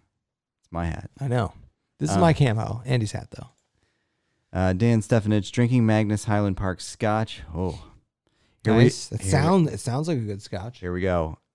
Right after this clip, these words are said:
Speaker 1: Wavering Waz. I might have some R E I gear to throw in as well.
Speaker 2: Oh, wow. All right. Come
Speaker 1: Oh. Uh, John Kovac says, "I'm hanging Christmas lights right now in my front yard listening to Shill Bros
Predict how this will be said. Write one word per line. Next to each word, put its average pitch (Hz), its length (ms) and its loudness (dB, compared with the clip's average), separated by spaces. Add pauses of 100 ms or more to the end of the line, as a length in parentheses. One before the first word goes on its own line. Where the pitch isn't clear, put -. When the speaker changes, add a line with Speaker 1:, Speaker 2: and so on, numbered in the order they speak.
(200)
Speaker 1:
Wavering 92 420 -2
Waz. 92 380 0
I 87 40 -6
might 87 140 -2
have 87 180 -2
some 92 140 -4
R 90 160 -4
E 90 80 -2
I 87 100 -2
gear 90 280 -4
to 87 100 -6
throw 90 280 -4
in 92 80 -4
as 87 120 -8
well. 98 480 0
Speaker 2:
Oh, 160 760 8
wow. 117 1200 2 (520)
All 139 100 2
right. 139 400 6 (960)
Come 131 240 6
Speaker 1:
Oh. - 40 -4 (520)
Uh, 95 200 4
John 107 320 4
Kovac 101 440 2
says, 101 300 0
"I'm 95 280 2
hanging 107 480 0
Christmas 107 420 -4
lights 101 260 -2
right 101 400 0
now 110 220 2
in 110 60 2
my 107 100 2
front 110 320 0
yard 107 200 0
listening 107 300 -2
to 104 80 0
Shill 110 300 -2
Bros 107 400 2